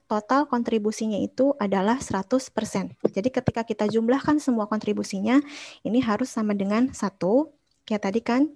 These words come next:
Nah, seperempat, seperempat, seperempat, seperempat, berarti ketika dijumlahkan hasilnya satu. Nah, kemudian untuk menjaga kelestarian atau keberagaman hayati, di sini, eh,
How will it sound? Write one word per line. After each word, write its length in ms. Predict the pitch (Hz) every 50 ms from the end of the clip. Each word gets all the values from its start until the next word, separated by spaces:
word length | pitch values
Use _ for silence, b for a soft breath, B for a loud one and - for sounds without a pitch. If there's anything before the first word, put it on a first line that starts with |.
| - _ - _ _ _
Nah, 240 | - - - 190 190
seperempat, 640 | - 220 - - 196 - - - - 262 277 277 -
seperempat, 640 | - 214 - 202 196 196 - - 190 196 - -
seperempat, 300 | - - 202 190 190 196 - -
seperempat, 380 | 202 - 185 180 - - 247 269
berarti 240 | - 214 180 180 -
ketika 320 | 269 - 226 - - - 196
dijumlahkan 480 | 196 - 208 190 180 196 - 226 247
hasilnya 320 | 247 226 - - 208 202 196
satu. 480 | - 185 - - - 233 262 302 339 B B B B B B B B B B B
Nah, 240 | _ 214 208 202 196 B B B
kemudian 800 | _ - 226 220 226 226 247 294 320 285 226 - 240 269 294 302 294 294 B B B B _
untuk 400 | - 240 240 233 - 247 - _
menjaga 480 | 240 233 226 220 226 220 214 220 220
kelestarian 720 | 220 - 214 208 214 - - - 208 202 202 202 208 208 208 -
atau 240 | 220 202 - 202 202
keberagaman 560 | - 208 196 202 202 196 190 196 196 202 202 208 196
hayati, 720 | 214 208 196 185 185 - _ 175 196 233 277 285 285 -
di 140 | - 220 220 214
sini, 400 | - 214 208 226 254 294 320 302 B B B B B B B B B B _
eh, 720 | - - 226 233 233 233 233 233 233 233 233 233 233 233